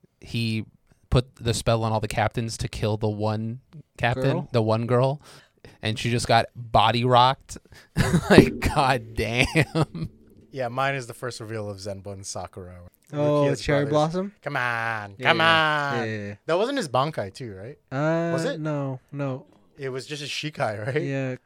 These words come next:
Speaker 3: What is his Bankai?
Speaker 2: It's the, it's the upgraded version of that. It's like Senbon, Sakurai, something, something, something.
Speaker 3: Oh.
Speaker 2: Swords of Revealing Light.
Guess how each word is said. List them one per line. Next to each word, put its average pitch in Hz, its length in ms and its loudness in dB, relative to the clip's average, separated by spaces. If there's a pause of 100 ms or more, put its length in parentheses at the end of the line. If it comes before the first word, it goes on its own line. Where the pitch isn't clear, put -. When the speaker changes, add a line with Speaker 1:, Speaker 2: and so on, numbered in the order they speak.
Speaker 3:
What 220 140 0
is 208 120 -2
his 165 120 -6
Bankai? 101 420 -10
Speaker 2:
It's 147 240 -2
the, 151 220 2
it's 135 200 -6
the 165 80 -8
upgraded 131 400 -4
version 107 220 -10
of 95 40 -14
that. 92 200 -10
It's - 140 -10
like 127 180 -4 (320)
Senbon, 135 640 -6
Sakurai, 117 880 -6 (140)
something, 131 280 -8
something, 123 160 -8
something. 101 240 -14 (500)
Speaker 3:
Oh. 123 920 -12
Speaker 2:
Swords 156 240 2
of 143 80 0
Revealing 131 460 0
Light. 113 260 -8